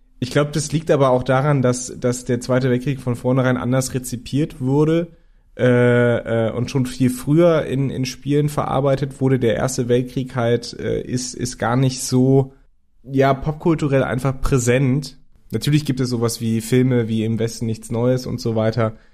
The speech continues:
äh, äh, aber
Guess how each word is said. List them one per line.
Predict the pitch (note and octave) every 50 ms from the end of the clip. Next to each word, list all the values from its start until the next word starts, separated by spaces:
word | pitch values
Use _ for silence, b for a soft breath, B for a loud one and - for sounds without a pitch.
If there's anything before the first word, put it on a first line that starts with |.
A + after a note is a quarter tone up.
| b b b b b
äh, | - A2 G#2+ G#2+ G#2 - - F2+ G#2 G#2 G#2 G#2+ A2 A2+ A2 A2
äh, | A2+ - - _ - - - _ - - _ -
aber | G2 G2+ G#2 G#2+ G#2 A2 G#2+ G#2+ G#2+ G#2+ A2 A2 G#2+ A2 B2+